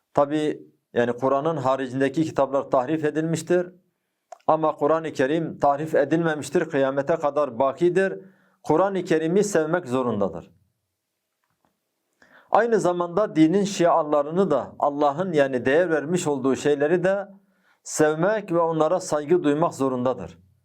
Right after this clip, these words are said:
Kabe gibi, Mescid-ül Aksa gibi, Mescid-ü Nebevi gibi, ezan gibi, namaz gibi, oruç gibi,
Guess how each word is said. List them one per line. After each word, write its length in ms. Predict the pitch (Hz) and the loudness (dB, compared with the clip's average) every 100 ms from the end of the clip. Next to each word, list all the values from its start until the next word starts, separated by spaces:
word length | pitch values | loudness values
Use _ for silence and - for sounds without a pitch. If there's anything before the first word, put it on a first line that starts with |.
| _ _ _ _ _ 139 | _ _ _ _ _ 2
Kabe 320 | 143 135 139 | 2 2 -2
gibi, 560 | 120 120 127 123 - - _ _ _ _ _ _ _ _ _ _ _ _ _ _ _ _ _ _ - | 0 0 -2 -2 -8 -18 _ _ _ _ _ _ _ _ _ _ _ _ _ _ _ _ _ _ -2
Mescid-ül 500 | 147 143 143 147 123 | -2 0 0 0 0
Aksa 380 | 151 - 147 | -2 0 -2
gibi, 420 | 127 131 127 127 117 | 0 0 2 2 2
Mescid-ü 560 | 143 156 139 139 139 | -2 -2 -2 -2 0
Nebevi 440 | 143 147 143 139 123 | -2 0 -2 -2 0
gibi, 440 | 127 120 123 120 - _ _ _ _ _ _ _ _ - | 0 2 0 -4 -18 _ _ _ _ _ _ _ _ 2
ezan 420 | 127 135 160 147 | 2 2 -2 0
gibi, 580 | 143 127 139 131 123 - _ _ _ _ _ _ | -2 2 2 2 -2 -14 _ _ _ _ _ _
namaz 500 | 110 117 135 160 160 | 0 2 2 -2 -2
gibi, 360 | 131 135 135 135 | -2 0 2 2
oruç 440 | - 127 160 170 | 2 2 2 0
gibi, 560 | 139 135 143 139 139 | -2 0 0 -2 -4